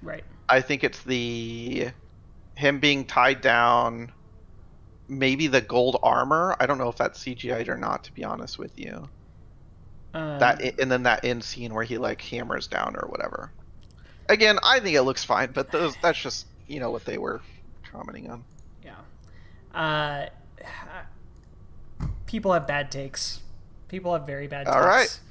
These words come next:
Speaker 2: Okay. That's what we're, we're gonna just settle with. It's a bad take. Got it.
Speaker 1: Yeah, because, okay. I mean, <laughs> t-, tell me that I'm wrong, but, like,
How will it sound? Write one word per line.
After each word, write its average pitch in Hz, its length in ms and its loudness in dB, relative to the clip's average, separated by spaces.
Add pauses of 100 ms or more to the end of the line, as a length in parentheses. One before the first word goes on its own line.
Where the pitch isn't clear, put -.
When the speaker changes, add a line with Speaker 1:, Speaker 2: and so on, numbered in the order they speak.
Speaker 2:
Okay. 208 480 0
That's 143 220 -6
what 151 100 0
we're, 147 200 2
we're 151 80 -4
gonna 156 180 -2
just 143 180 -6
settle 185 240 6
with. 185 180 2
It's 160 120 -6
a 139 60 -2
bad 160 340 6
take. 123 260 0
Got 143 240 6
it. - 60 2
Speaker 1:
Yeah, 220 320 0
because, - 380 0 (120)
okay. 170 440 0 (480)
I 247 40 0
mean, 196 460 2 (840)
<laughs> - 20 -14 (140)
t-, 233 80 -10 (580)
tell 208 200 0
me 180 120 2
that 151 120 0
I'm 143 180 -6
wrong, 139 460 -6
but, 175 220 2
like, 165 340 0